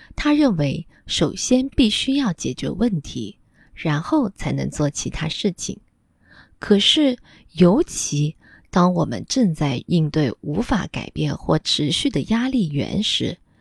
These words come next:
恰恰是这种思维方式造成了很大的压力。因为这种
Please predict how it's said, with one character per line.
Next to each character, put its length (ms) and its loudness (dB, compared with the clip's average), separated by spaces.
恰 260 2
恰 220 2
是 180 2
这 180 2
种 200 -4
思 320 0
维 180 4
方 340 0
式 340 -2
造 240 2
成 180 -2
了 80 0
很 300 -6
大 240 0
的 160 -4
压 260 0
力。 240 -4
因 220 4
为 120 6
这 200 2
种 300 0